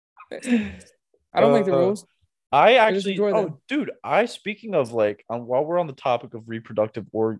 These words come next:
Speaker 2: or organs,
Speaker 1: Okay.
Speaker 2: I saw this thing in the news the other day, and it was this thing you put in your spine that can trigger an orgasm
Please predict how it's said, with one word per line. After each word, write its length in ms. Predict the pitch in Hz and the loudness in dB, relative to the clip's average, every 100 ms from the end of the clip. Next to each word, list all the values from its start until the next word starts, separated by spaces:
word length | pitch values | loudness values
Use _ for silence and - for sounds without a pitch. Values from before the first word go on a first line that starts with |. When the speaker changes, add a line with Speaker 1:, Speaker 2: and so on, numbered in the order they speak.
| - | -6
Speaker 2:
or 260 | 98 95 - | -2 -2 -2
organs, 560 | 113 110 95 90 - _ _ _ _ 196 | -4 -4 -6 -8 -12 _ _ _ _ -20
Speaker 1:
Okay. 320 | - 160 165 196 | -10 -8 -8 -8
Speaker 2:
I 40 | |
saw 200 | - 190 | 0 2
this 220 | 208 - - | 2 0 -2
thing 180 | 139 143 | 0 2
in 60 | |
the 80 | 110 | 2
news 340 | 98 110 147 | 2 2 2
the 100 | 110 | 2
other 160 | 92 90 | 2 2
day, 320 | 90 87 87 - - _ _ | 4 2 2 -6 -20 _ _
and 200 | 113 107 110 | -2 0 0
it 140 | 113 | 2
was 680 | 113 107 104 104 101 - _ _ - | 4 6 6 4 0 -10 _ _ -4
this 220 | 117 - | -4 -2
thing 180 | 127 156 | 0 0
you 100 | 175 | 0
put 220 | - 143 | 0 -2
in 60 | 123 | 0
your 100 | 113 | -4
spine 420 | - 110 117 107 | 0 2 4 2
that 140 | 87 | -2
can 140 | 113 101 | -6 -6
trigger 360 | 117 113 123 | -4 0 0
an 80 | 107 | 0
orgasm 720 | 90 107 135 143 151 180 196 | 0 2 4 4 2 -2 -8